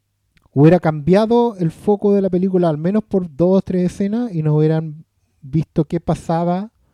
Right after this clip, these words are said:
con el proceso interno del cabro chico. Y eso era devolver al foco original de la novela, que es la historia del cabro chico. Siento que hay dos weas que hace increíblemente bien Paul Thomas Anderson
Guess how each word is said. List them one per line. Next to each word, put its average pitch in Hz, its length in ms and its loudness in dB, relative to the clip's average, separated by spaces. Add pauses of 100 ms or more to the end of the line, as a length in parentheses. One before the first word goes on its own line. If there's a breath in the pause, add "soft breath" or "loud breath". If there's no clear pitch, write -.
(560)
con 147 160 -2
el 147 80 -2
proceso 147 400 -2
interno 160 320 0
del 151 100 2
cabro 123 240 -4
chico. - 300 -20 (1600)
Y 147 100 2
eso 170 160 2
era 170 160 6
devolver 151 440 6
al 160 80 4
foco 160 240 0
original 156 420 0
de 165 80 0
la 160 100 -2
novela, 160 340 0
que 151 400 -4 (760)
es 151 160 2
la 135 80 -2
historia 127 260 0
del 117 80 -4
cabro 107 220 -8
chico. - 240 -20 (1800)
Siento 160 300 -4
que 151 80 0
hay 147 80 2
dos 185 220 0
weas 214 220 0
que 185 160 -4
hace 190 180 -4
increíblemente 180 720 -6
bien 175 160 -6
Paul 160 160 -8
Thomas 151 260 -8
Anderson 143 500 -8